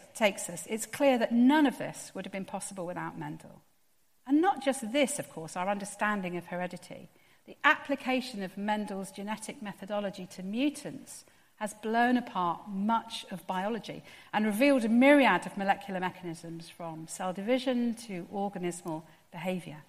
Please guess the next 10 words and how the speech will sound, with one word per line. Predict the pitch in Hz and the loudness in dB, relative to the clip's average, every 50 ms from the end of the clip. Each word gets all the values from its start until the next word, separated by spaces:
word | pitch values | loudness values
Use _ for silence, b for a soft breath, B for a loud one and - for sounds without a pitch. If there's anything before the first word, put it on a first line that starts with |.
| _ _ _ _ _ _ _ _ _ _ _ _ _ _ _ _ _ _ - B B B B B B B | _ _ _ _ _ _ _ _ _ _ _ _ _ _ _ _ _ _ -20 B B B B B B B
Mendel | B 262 302 339 349 359 339 | B 6 8 8 8 4 2
took | - - 269 254 | 4 4 4 6
very | 233 285 285 294 285 | 8 8 8 8 8
much | 262 233 247 - - - | 6 6 4 0 -4 -2
the | 240 | 0
modern | 226 240 269 277 277 277 269 262 262 262 - | 2 4 4 4 4 4 4 4 4 2 0
empirical | 233 233 233 220 - - - 285 277 269 262 262 - 202 190 - | -2 -2 -2 -4 -6 -2 4 6 6 6 4 2 -4 -6 -6 -6
approach | 180 - - - 185 170 - - - - | -8 -8 -6 -6 -6 -6 -6 -10 -12 -14
to | - 196 | -12 -10
science, | - - 175 165 160 - 170 - - - - - | -8 -6 -6 -6 -8 -8 -12 -14 -14 -16 -18 -18